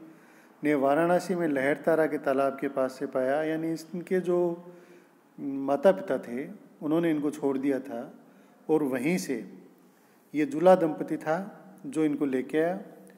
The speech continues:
कबीर अरबी भाषा का शब्द है, जिसका अर्थ होता है महान।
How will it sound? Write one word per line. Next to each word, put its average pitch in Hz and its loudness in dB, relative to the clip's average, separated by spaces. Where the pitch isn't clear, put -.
कबीर 202 6
अरबी 190 6
भाषा 175 6
का 175 2
शब्द 175 -2
है, 202 4
जिसका 175 0
अर्थ 160 2
होता 151 -2
है 156 2
महान। 139 -2